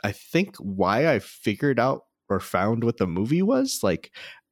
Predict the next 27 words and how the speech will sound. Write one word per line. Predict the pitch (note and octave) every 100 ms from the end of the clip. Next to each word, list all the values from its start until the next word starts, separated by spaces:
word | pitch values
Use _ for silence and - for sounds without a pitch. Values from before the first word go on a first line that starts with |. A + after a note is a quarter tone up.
| -
I, | G#2 -
I | A2
think | D#3+ D#3+
somebody | - C3 C#3+ C#3+
I | B2+
follow | - A2 B2 A#2
on | F#2+
Letterboxd | F2 G#2 A2 C3 D3 - - - _ _ _ _ _ _ - _ -
name | A#2+ G#2+ G#2+ B2
checked | C#3 D#3 C3+
them | C#3 C3+
in | B2+
their | A#2 G#2+
review, | F#2+ F2 G#2 C#3 D#3+ D3+ D3 - - -
and | G2
I | G2+
was | G2 G2
like, | F#2+ G2
"That's | B2 C3
interesting." | C3 - B2 A#2+ - A2
And |
then | G2
I | F#2+
watched | F2 F2
the | G2
movie. | F2+ G2 C3 - -
So, | - G#2 F2+ D#2+ D2+